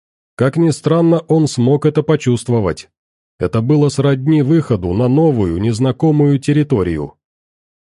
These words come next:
Оказывается, находясь ранее в поле воздействия гнуса в зоне и позже на территории машинного двора,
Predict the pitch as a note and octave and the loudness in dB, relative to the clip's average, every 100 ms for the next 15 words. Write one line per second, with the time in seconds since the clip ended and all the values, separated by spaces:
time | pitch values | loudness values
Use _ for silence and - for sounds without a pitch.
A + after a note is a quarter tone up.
0 | - F#2 E3+ F3+ E3 E3+ D#3 - E3 A2+ | -6 -2 0 0 2 0 0 0 0 0
1 | A2+ B2 C#3+ D3+ F3 C#3+ C#3+ F3 D#3+ C#3+ | 0 0 0 0 0 0 2 2 2 2
2 | B2+ - - E3 C#3+ B2 C#3 B2 E3 C3+ | 0 -2 0 2 2 2 0 0 0 0
3 | C3+ C#3+ C#3 C3 E3+ E3+ - F2+ E2+ F#2+ | 0 0 2 0 2 2 0 -2 -2 -2
4 | E3 D#3+ F#2 D2 _ - G#2+ - F3 C#3 | 0 2 0 -4 _ -6 -6 0 0 0
5 | F#2+ F#2 G#2 B2+ C3 C3+ D3 C3 B2+ C3 | 0 -2 -2 0 0 2 2 2 2 0
6 | - D3 C3+ A#2+ A2+ A2 B2+ D#3 D3 | 0 0 0 0 0 0 0 0 -2